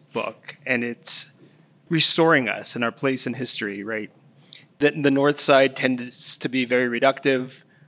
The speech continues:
I think for folks who moved from suburbs into North Denver, that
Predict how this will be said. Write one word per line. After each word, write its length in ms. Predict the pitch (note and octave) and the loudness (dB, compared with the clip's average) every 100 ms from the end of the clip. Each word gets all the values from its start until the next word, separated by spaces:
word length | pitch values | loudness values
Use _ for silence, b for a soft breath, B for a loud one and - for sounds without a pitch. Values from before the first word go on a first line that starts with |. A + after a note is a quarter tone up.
| b | b
I 160 | B2+ C3+ | -6 -2
think 240 | C3 B2+ | -2 -2
for 80 | B2 | -4
folks 340 | A2 A#2+ A2 - | -2 -2 0 -2
who 60 | |
moved 360 | A#2+ B2 B2 B2 | -2 -4 -6 -12
from 380 | - A#2+ A#2 A2+ | -6 -4 -4 -2
suburbs 800 | - B2+ B2 A#2+ A#2+ - - b b b b | 2 2 2 -2 -4 -8 -10 b b b b
into 260 | D3+ D3 D3 | -2 0 0
North 280 | C#3 C3+ C3+ | 0 -2 0
Denver, 500 | C3 C3 C3 C3 A#2+ | 0 2 0 0 -2
that 320 | A2+ G#2+ | -6 -8